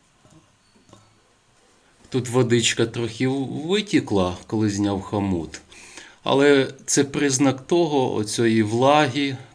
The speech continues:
це тобто конденсат, ще плюс отакий коричневий колір.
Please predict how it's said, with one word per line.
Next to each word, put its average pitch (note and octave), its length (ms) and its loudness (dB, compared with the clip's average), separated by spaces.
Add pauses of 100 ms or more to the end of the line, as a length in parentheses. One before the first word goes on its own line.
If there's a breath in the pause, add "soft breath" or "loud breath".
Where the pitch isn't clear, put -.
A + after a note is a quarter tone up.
(220)
це G#2 200 -2
тобто G2 400 -4
конденсат, G#2 920 -2 (760 loud breath)
ще - 320 0
плюс G#2 680 0 (100)
отакий G2+ 640 -8
коричневий G2+ 800 -2
колір. B2 640 -4